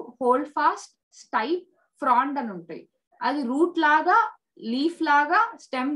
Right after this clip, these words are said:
లాగా అనుకోవాలి, లైక్ అంతే. అవి ట్రూ రూట్స్, స్టెమ్, లీఫ్ అయితే కావు. ఇంకా fungi,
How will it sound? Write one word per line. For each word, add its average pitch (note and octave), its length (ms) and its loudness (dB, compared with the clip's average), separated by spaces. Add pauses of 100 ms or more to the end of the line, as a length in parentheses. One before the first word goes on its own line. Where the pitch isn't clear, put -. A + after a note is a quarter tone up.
లాగా G3 300 4 (160)
అనుకోవాలి, F#3 480 -6 (160)
లైక్ B3 300 0
అంతే. F#3 260 -8 (400)
అవి A#3 140 -2 (200)
ట్రూ D4+ 140 -2 (160)
రూట్స్, D4 380 -6 (120)
స్టెమ్, A3 360 -6 (160)
లీఫ్ A3 280 -6
అయితే - 200 -12 (160)
కావు. F#3 220 -2 (540)
ఇంకా F4 180 -4 (120)
fungi, C4 420 -2